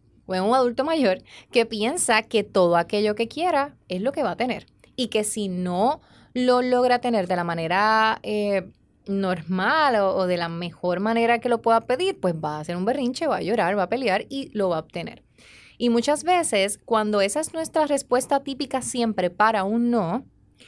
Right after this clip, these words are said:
esto eventualmente, ¿qué es lo que hace? Que cuando estamos en una relación o cuando tenemos un interés hacia una persona, nos limita.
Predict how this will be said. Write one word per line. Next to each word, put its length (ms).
esto 560
eventualmente, 680
¿qué 60
es 80
lo 120
que 120
hace? 340
Que 120
cuando 200
estamos 400
en 80
una 160
relación 440
o 100
cuando 260
tenemos 320
un 140
interés 560
hacia 340
una 200
persona, 540
nos 220
limita. 640